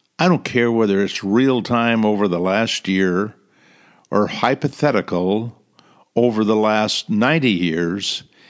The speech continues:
If the hypothetical study looked at all of the stocks in the,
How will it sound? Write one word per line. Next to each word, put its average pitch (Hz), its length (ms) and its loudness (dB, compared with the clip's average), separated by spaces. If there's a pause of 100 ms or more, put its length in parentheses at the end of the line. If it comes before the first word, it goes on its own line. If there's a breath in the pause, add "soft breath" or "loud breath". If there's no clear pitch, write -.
(180 soft breath)
If 101 140 -4
the 113 100 0
hypothetical 131 640 0
study 98 680 0 (200)
looked 120 240 0
at 110 200 0 (440)
all 143 260 0
of 127 100 -2
the 113 100 -2
stocks - 680 -2 (160)
in 110 80 0
the, 104 240 0